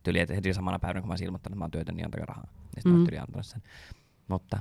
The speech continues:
Speaker 1: työkkärillä on sellainen kolmekymmentäyhdeksän päivää jonoa tällä hetkellä.
Speaker 2: Joo.
Speaker 1: Eli mä tuun saamaan about joskus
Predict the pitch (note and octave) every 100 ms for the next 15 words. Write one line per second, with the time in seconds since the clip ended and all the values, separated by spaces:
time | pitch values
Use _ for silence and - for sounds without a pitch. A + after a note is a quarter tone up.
0 | G2+ G2+ F2 G#2 A#2 A2+ G#2 G#2 G2+ G#2
1 | G2+ G2+ - - - - - A#2 - -
2 | G#2 G#2 - G2 - - - - - -
3 | - G#3 E3+ - - - A2+ F2+ F2 F2+
4 | A#2 A#2 A2+ A2+ A2 G#2+ - A2+